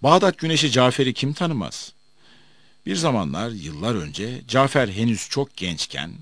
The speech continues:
Bağdat kentinin çevresinde gezintilere çıkardı. Bu gezintilerden birinde yürürken birden kulağına tiz bir çığlık sesi geldi. Birisi umutsuzca yardım istiyordu.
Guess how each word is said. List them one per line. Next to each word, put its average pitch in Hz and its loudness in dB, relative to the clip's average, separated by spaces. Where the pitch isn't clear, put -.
Bağdat 135 2
kentinin 110 -2
çevresinde 95 -2
gezintilere 85 -4
çıkardı. - -12
Bu 175 -2
gezintilerden 151 2
birinde 107 0
yürürken 120 -2
birden 113 -2
kulağına 95 -2
tiz 135 -8
bir 107 -2
çığlık 87 -6
sesi 78 -8
geldi. 64 -14
Birisi 123 0
umutsuzca 139 -4
yardım 95 -4
istiyordu. 73 -10